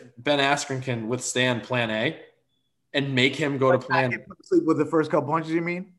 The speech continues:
Speaker 1: Yeah, well, yeah. And, like,
Speaker 2: Yeah.
Speaker 1: B or C, then, like, it could get to the point where Jake, like, panics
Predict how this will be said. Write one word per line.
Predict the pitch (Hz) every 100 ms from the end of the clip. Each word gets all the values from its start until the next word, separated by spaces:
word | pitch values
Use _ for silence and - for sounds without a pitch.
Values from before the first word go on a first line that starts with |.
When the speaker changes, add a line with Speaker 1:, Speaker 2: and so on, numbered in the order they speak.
| -
Speaker 1:
Yeah, | 165 -
well, | 156 147 117 - -
yeah. | 180 120 87 - - -
And, | 143
like, | 139 120
Speaker 2:
Yeah. | 117
Speaker 1:
B | 151
or | 123
C, | - 202 180 123 - _ _ _ _ -
then, | 139 131 131
like, | 123 117 - - _ -
it | 135 -
could | 185 160
get | 147
to | 147
the | 123
point | 147 127
where | 113
Jake, | 131 127
like, | 117 95
panics | - 117 156 185 -